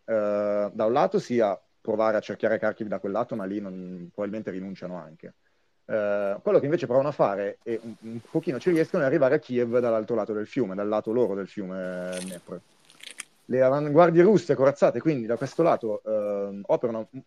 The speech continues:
abbastanza bene, si lasciano alle spalle la resistenza ucraina e arrivano verso Kiev, dove anche qui ricordo un video di un'imboscata a Brovary, mi pare si chiami il, ehm, il paese, ehm, alla periferia di Kiev, dove appunto vengono temporaneamente fermate.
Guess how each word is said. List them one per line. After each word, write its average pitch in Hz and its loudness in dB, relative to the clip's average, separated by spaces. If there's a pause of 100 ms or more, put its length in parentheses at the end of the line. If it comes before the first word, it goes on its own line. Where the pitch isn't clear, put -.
(120)
abbastanza 139 -2
bene, 110 -4
si - -12
lasciano 139 -2
alle 120 -2
spalle 113 2
la 107 0
resistenza 131 -6
ucraina 135 0
e 208 -4
arrivano 120 2
verso 110 -2
Kiev, 120 -2
dove 107 -4
anche 117 -2
qui 113 0
ricordo 110 -2
un 139 -6
video 110 -6
di 95 -8
un'imboscata 107 -6
a 104 -12
Brovary, 98 -6
mi 98 -16
pare 98 -8
si - -20
chiami 98 -14
il, 95 -12
ehm, 95 -12 (560)
il 101 -12
paese, 104 -4
ehm, 98 -12
alla 104 -8
periferia 110 -6
di 156 -2
Kiev, 110 -6
dove 143 0
appunto 135 -4
vengono 110 -4
temporaneamente 101 -6
fermate. 85 -12